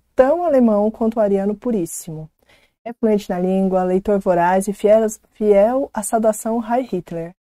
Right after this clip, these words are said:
Sempre se dedicou às tradições germânicas e, de repente, se vê como alvo de ódio, injustiça e perseguição por aqueles que sempre admirou e considerou como iguais. A sua vida é virada de cabeça para baixo e é visto com desprezo pelo seu próprio país.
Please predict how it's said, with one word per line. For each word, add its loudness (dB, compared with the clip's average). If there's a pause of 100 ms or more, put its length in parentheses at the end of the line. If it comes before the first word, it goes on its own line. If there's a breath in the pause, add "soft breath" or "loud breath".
(320)
Sempre 4
se -4
dedicou 2
às 2
tradições -4
germânicas 0
e, 2
de 2
repente, 2
se -4
vê 6
como 2
alvo 4
de 2
ódio, 4
injustiça -4
e -4
perseguição -2 (580)
por 4
aqueles 4
que -2
sempre 2
admirou 6
e 2
considerou 4
como 2
iguais. -4 (400)
A -4
sua 0
vida 4
é 2
virada 4
de -2
cabeça 2
para 2
baixo 0
e 2
é 4
visto -2
com 0
desprezo 4
pelo 2
seu -2
próprio 4
país. -6